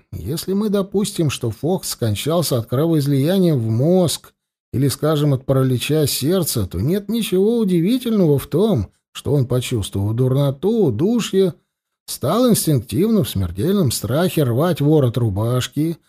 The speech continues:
царапать, почти рвать шею. У многих скоропостижно скончавшихся мне приходилось наблюдать подобные явления.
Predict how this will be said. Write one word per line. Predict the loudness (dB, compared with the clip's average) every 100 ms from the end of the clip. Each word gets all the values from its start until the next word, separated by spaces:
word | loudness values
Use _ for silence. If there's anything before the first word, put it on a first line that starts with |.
| _
царапать, | -4 -2 0 0 -2 -2 -4
почти | -6 -4 -4
рвать | -2 0 -2
шею. | -4 -2 0 0 0 -6 -12 _ _ _ _ _ _ _ _
У | -2
многих | 2 4 4 2 2 0
скоропостижно | -2 -2 0 -2 -2 0 2 2
скончавшихся | 2 -2 -4 -2 -2 -2 -2 -4 -2 0
мне | 2 2 2 0
приходилось | -2 -2 -2 0 0 0 -2 -2
наблюдать | -2 -2 0 0 0
подобные | 0 2 2 2 2 2
явления. | 2 2 2 0 -2 -4